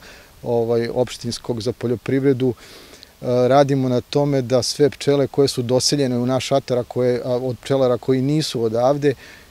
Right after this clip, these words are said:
imaju, ovaj, budu pravilno obeležene, pravilno smeštene na, na prostor gde ne smetaju ostalim poljoprivrednicima i mi, da kažem, sa, sa strane udruženja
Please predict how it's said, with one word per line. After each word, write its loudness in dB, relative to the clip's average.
imaju, 2
ovaj, 0
budu 0
pravilno 4
obeležene, 2
pravilno 0
smeštene 0
na, -2
na -2
prostor -2
gde -2
ne 0
smetaju 0
ostalim -2
poljoprivrednicima -2
i 2
mi, 0
da 0
kažem, -2
sa, 2
sa -8
strane -2
udruženja -2